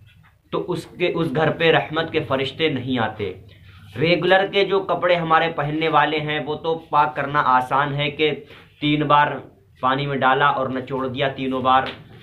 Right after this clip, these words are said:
तो ये तरीका है। लेकिन लिहाफ, गद्दा, कंबल वगैरह, ये मोटी चीज़ है, इसको निचोड़ नहीं सकते। तब इसको किस तरह पाक किया जाए? इसके दो तरीके हैं।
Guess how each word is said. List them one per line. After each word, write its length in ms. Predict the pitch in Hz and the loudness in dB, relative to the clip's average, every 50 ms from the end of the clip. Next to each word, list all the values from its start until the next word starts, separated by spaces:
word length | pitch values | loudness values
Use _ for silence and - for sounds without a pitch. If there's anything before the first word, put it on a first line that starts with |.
| - - - - - | -20 -20 -16 -6 -4
तो 60 | 135 | -2
ये 260 | 131 131 151 156 156 147 - - | 0 2 4 4 2 2 0 -4
तरीका 360 | 127 123 127 120 123 127 120 113 | -4 -4 -4 -2 0 2 2 2
है। 280 | 120 123 127 - - - - - - - - - - - - - - - 131 | 2 0 -4 -6 -8 -14 -20 -20 -20 -20 -20 -20 -20 -20 -20 -20 -12 -6 -2
लेकिन 520 | 127 139 156 165 165 165 139 127 - - - - - - - - - - | 2 4 4 4 4 2 0 -2 -2 -6 -10 -18 -20 -20 -20 -20 -12 -8
लिहाफ, 520 | 120 131 143 135 135 135 151 160 170 160 - | -4 -2 0 0 2 4 4 4 4 2 0
गद्दा, 440 | 156 143 120 117 120 156 156 156 151 - - - - _ _ - | -2 -4 -4 0 0 2 2 2 2 -2 -6 -10 -20 _ _ -6
कंबल 280 | 139 135 139 147 147 143 | -6 -4 -2 -2 -2 -2
वगैरह, 300 | 135 139 135 143 143 147 | -2 -2 -2 -2 -2 -2
ये 160 | 151 160 160 | -2 -2 -2
मोटी 400 | 147 147 147 151 147 - 180 175 | -2 -2 -2 -4 -4 -4 -6 -8
चीज़ 280 | - 160 165 156 143 165 | -6 -6 -6 -4 -2 -2
है, 80 | 165 | -2
इसको 220 | 160 160 - 180 165 | -4 -4 -4 -4 -2
निचोड़ 400 | 156 151 139 139 165 175 185 175 | -2 -2 -4 -2 -2 -2 -2 0
नहीं 240 | 165 147 147 139 | -2 -2 -4 -4
सकते। 380 | 127 - 117 117 - - 110 98 85 - - - _ _ _ - - _ _ _ - | -4 -6 -8 -10 -10 -10 -10 -10 -10 -10 -14 -20 _ _ _ -20 -20 _ _ _ -4
तब 180 | 139 139 - - | -4 -4 -4 -6
इसको 360 | 170 - - - 190 196 196 - - | -8 -10 -6 0 0 0 0 0 -2
किस 240 | - 196 - - - | -4 -4 -4 0 0
तरह 240 | 165 151 156 165 165 | 0 2 4 2 2
पाक 300 | 165 - 160 160 156 - | 4 2 2 2 0 -2
किया 160 | 160 165 156 | -4 -4 -2
जाए? 280 | 151 160 160 165 165 - - - - _ _ - 156 | 0 0 -2 -2 -4 -6 -12 -20 -20 _ _ -14 -12
इसके 320 | 165 160 - - 202 196 | -12 -10 -2 2 2 2
दो 320 | 147 123 113 - 190 196 | 2 0 -4 -2 0 0
तरीके 440 | 190 190 165 139 135 131 127 - 131 | 0 0 -2 -2 -2 -4 -4 -6 -6
हैं। 260 | 117 107 104 95 90 | -8 -6 -8 -10 -14